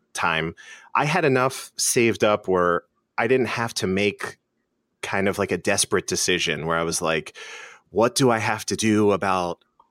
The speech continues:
healthcare? What do I have to do to pay rent? What do I have to do?" And it's unfortunate. A lot of people do have to make those decisions based off of, off of that. So, you know, I, I,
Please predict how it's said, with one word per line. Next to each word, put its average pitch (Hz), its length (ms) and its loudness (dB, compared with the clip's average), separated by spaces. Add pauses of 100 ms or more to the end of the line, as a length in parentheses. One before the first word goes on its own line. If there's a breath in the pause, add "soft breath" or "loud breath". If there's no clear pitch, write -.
healthcare? 92 720 -2
What 117 220 -2
do 120 140 2
I 113 80 2
have 107 240 -4
to 98 100 -6
do 101 320 2
to - 120 -6
pay 95 280 0
rent? 90 360 -2
What 107 240 -2
do 117 140 2
I 107 60 2
have 104 220 -2
to 95 100 -6
do?" 85 480 2 (500 loud breath)
And 98 280 0
it's 104 160 0
unfortunate. 110 520 2
A 104 40 2
lot 107 140 4
of 110 60 -4
people 110 200 0
do 147 240 4
have 120 200 0
to 92 100 -4
make 92 180 -2
those 90 180 -2
decisions 87 600 -4 (300)
based 104 280 2
off 101 200 2
of, 87 320 -4 (340)
off 110 220 2
of 90 120 0
that. 98 380 -2 (540 loud breath)
So, 90 460 0 (180)
you 104 100 -2
know, 90 100 -2
I, 98 180 -2 (180)
I, 95 140 -4